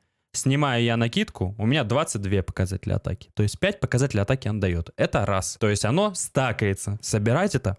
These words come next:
можно. Два комплекта разных, интовый и лайтовый, стакается. Так же и, я думаю, с другими вариациями. Далее. В чём прикол? Прикол в том, что весь сет восьмого ранга не требует характеристик.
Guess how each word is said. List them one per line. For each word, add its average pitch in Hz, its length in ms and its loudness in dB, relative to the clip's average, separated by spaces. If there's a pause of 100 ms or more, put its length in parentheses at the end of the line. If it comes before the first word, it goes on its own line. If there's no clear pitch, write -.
можно. 98 440 2
Два 107 200 0
комплекта 131 580 0
разных, 101 460 0
интовый 98 420 0
и 92 40 0
лайтовый, 117 380 0
стакается. - 520 -6
Так 123 180 0
же 95 160 -2
и, 92 220 -4
я 110 100 2
думаю, 107 300 2
с - 20 -6
другими 98 320 0
вариациями. 87 680 -2
Далее. 113 540 0 (180)
В - 120 -12
чём 208 200 2
прикол? 143 600 0
Прикол 214 360 2
в - 120 -8
том, 233 180 2
что 107 300 0
весь 131 360 2
сет 175 300 0
восьмого 127 480 2
ранга 131 460 0
не 135 260 4
требует 135 480 2
характеристик. - 840 -2